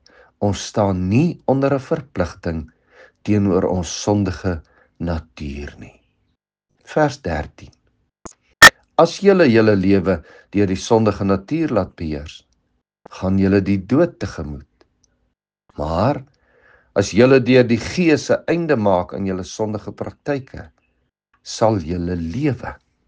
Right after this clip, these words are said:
Omdat lewe deur die sondige natuur vyandskap teen God is en op die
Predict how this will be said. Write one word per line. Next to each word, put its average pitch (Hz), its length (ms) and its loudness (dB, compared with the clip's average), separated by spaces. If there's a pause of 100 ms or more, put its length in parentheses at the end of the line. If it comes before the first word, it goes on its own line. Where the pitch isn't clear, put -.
(640)
Omdat 147 420 4
lewe 123 440 4
deur 113 240 2
die 104 80 -8
sondige 120 480 -4
natuur 95 520 -8 (200)
vyandskap 123 760 -2
teen 85 180 -6
God - 440 -10
is 82 220 -12 (600)
en 135 160 4
op 123 160 4
die 117 120 0